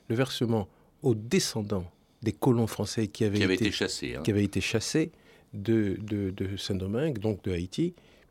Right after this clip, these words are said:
Speaker 1: pour, euh, à titre de dédommagement, à titre de réparation.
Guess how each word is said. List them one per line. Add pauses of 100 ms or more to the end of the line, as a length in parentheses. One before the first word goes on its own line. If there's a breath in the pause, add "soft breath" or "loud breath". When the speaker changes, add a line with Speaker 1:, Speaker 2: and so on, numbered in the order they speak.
Speaker 1:
pour,
euh,
à
titre
de (100)
dédommagement,
à
titre
de
réparation.